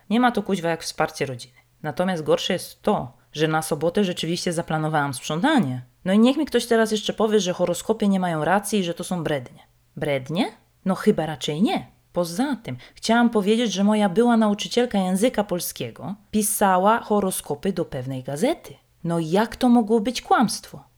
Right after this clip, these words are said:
Czy nauczyciel polskiego mógłby zmyślać? W życiu. Nauczyciel jest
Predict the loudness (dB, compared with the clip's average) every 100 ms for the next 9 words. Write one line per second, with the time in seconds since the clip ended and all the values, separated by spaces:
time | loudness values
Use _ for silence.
0 | _ -4 -2 0 -2 -4 -4 -4 -4 -6
1 | -4 0 0 2 2 2 0 0 2 2
2 | 0 -8 -8 -6 -4 -2 -2 -6 _ _
3 | _ -6 2 2 2 -12 _ _ _ -4
4 | -2 -2 -4 -4 2 2 2 -2 -2